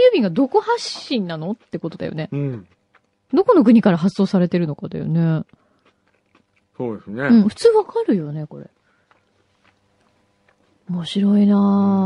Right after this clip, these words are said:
Speaker 2: うん。
Speaker 1: ガルベさん、今までこういう経験あるんですかね？
Speaker 2: ないんじゃないですかね。
Speaker 1: 不思議取引。
Speaker 2: うん。
Speaker 1: そう。
Speaker 2: うん。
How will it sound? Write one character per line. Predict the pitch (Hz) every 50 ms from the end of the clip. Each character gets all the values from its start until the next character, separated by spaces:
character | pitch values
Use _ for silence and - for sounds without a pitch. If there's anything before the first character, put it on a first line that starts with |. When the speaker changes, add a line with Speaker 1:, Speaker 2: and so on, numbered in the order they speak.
| 185 180
Speaker 2:
う | 175
ん。 | - _ _ _ _ _ _ _ _ _ _ _ _ _ _ _ _ _ _ _ _ _ _ _ _ _ _ _ _ _ _ _ _ _ _ _ _ _ _ _ _ _ _
Speaker 1:
ガ | - 311 381
ル | 403
ベ | 330 277
さ | - 233 190
ん、 | 180 180 196
今 | 214 269 311
ま | 359 349
で | 233 196
こ | - - 277
う |
い | 285
う | 277
経 | - 277
験 | 262 - 277
あ | 311
る | 311 262 180
ん | 143
で | 139
す | -
か | - 160
ね？ | 165 175 208 269 247 - - - - - _ _ _ _ _ _ _ _ _ - _ _ _ _ _ _ _ _ _
Speaker 2:
な | 120 127 139 156
い | 147
ん | -
じ | -
ゃ | 175
な | -
い | -
で | -
す |
か | - 339
ね。 | 196
Speaker 1:
不 | 294
思 | 262
議 | 262 277 -
取 | 277 262 254 277
引。 | - - - 285 208 - - -
Speaker 2:
う | 156
ん。 | 135 123 - _ _ _ _ _ _ _ _ _ _ _ _ _ _ _ _ _ _ _ _ _ _ - - - - - - - - _
Speaker 1:
そ | - - 208
う。 | 190
Speaker 2:
う | 190 185 175 170 165 151 147
ん。 | - 95